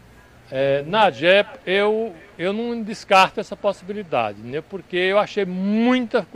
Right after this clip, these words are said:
muita facilidade. Primeiro que o, ela, pra, pra sair da maternidade, ela tem que sair com o seu bebê no braço e com cartão de alta. Como é que essa mulher não gra-, é, que não circulou antes da maternidade,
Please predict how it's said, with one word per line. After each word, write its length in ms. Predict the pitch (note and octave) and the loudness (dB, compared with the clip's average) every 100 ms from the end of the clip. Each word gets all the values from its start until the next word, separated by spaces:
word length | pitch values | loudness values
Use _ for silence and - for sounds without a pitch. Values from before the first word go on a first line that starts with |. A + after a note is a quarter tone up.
| - - | -18 -12
muita 400 | G3 G3+ B3 A3+ | -6 -4 -2 -2
facilidade. 640 | A3 F#3 A3 G#3 C#3+ C3 | -2 -4 -8 -4 -2 -2
Primeiro 400 | G#3 G3+ A#3 B3 | -2 4 4 2
que 320 | - A#3 A3 - - _ _ - - | -8 -8 -8 -14 -20 _ _ -20 -18
o, 120 | F#3+ G3 | -16 -4
ela, 240 | E3+ E3+ E3+ | 2 2 2
pra, 240 | G#3 G#3 | 4 4
pra 280 | G#3 G#3 G#3 | 6 4 4
sair 400 | - A3 G3+ A#3 | 2 4 4 4
da 80 | A3 | 0
maternidade, 720 | F#3 E3+ C#3+ C3 D#3+ F3 F3 | 0 -2 -8 -2 0 0 -2
ela 100 | E3+ | -6
tem 180 | F#3+ | -8
que 60 | F3+ | -8
sair 240 | - E3+ | -2 -2
com 80 | D#3+ | -4
o 20 | |
seu 180 | - A3 | -6 -4
bebê 360 | G#3+ G3+ D3 D#3+ | -2 -2 -2 -6
no 100 | E3+ | -4
braço 640 | E3+ D3 E3 - - - - - _ - | -2 0 -2 -10 -20 -20 -20 -20 _ -18
e 60 | F3 | -10
com 200 | A3 G#3+ | -8 -6
cartão 380 | A3+ E3+ A3+ | -6 -6 -10
de 120 | A3 G#3 | -6 -2
alta. 460 | C#3+ B2 - A2+ - - _ - | -2 -2 -8 -16 -16 -20 _ -8
Como 180 | G#3 | -2
é 100 | A#3 | 0
que 80 | A#3+ | -2
essa 240 | A3 A3+ G3+ | -6 -6 -4
mulher 260 | F#3+ E3 | -4 -4
não 200 | D#3+ G#3+ | -4 -4
gra-, 280 | A#3+ F3 F3+ | -4 0 0
é, 220 | F3+ E3+ | 0 -4
que 100 | E3 | -4
não 240 | F#3 A3 G3+ | -6 -6 -8
circulou 640 | - - A#3+ A#3+ G#3+ G#3 A3+ | -10 -8 -6 -2 2 4 4
antes 120 | A#3+ | 2
da 60 | A3+ | -2
maternidade, 640 | F#3+ E3+ D3+ C3+ C#3 D3 | -4 -6 -6 -2 -2 -2